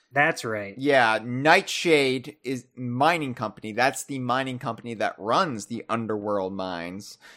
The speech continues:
Speaker 2: And, um,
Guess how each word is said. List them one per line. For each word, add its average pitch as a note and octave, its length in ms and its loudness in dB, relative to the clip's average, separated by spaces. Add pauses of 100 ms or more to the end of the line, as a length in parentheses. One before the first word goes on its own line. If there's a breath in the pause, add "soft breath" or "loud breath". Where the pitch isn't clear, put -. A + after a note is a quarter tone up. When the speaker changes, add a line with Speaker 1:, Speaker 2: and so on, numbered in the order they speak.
(420 soft breath)
Speaker 2:
And, C#3 680 6
um, C3 1120 6